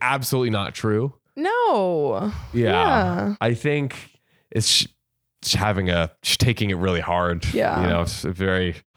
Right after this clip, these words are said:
Speaker 1: I can see
Speaker 2: It's a lot of internal, I
Speaker 1: it
Speaker 2: think,
Speaker 1: is, it is,
Speaker 2: stuff.
Speaker 1: it is internal, internal. Yeah, I agree. I had already figured that from their reaction to the joke,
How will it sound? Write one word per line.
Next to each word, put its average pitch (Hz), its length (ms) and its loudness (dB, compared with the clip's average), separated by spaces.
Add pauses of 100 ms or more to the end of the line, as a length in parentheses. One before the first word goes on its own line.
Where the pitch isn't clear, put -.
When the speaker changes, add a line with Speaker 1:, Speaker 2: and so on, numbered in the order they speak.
Speaker 1:
I 143 100 0
can 160 180 -2
see 180 360 0
Speaker 2:
It's 147 60 -2
a 269 40 0
lot 285 100 2
of 285 80 0
internal, 190 600 -2
I - 100 -4
Speaker 1:
it 190 40 0
Speaker 2:
think, 131 120 0
Speaker 1:
is, 123 160 0
it 120 80 -6
is, 123 80 0
Speaker 2:
stuff. 127 420 0
Speaker 1:
it 123 120 0
is 120 140 0
internal, 98 460 -2
internal. 95 440 0
Yeah, 90 260 0 (200)
I 98 100 0
agree. 85 380 0 (680)
I 120 80 0
had 123 200 -2
already 160 340 0
figured 120 460 0
that 107 180 0
from 104 140 0
their 92 120 2
reaction 98 640 0
to 87 100 -2
the 85 80 0
joke, 107 360 -2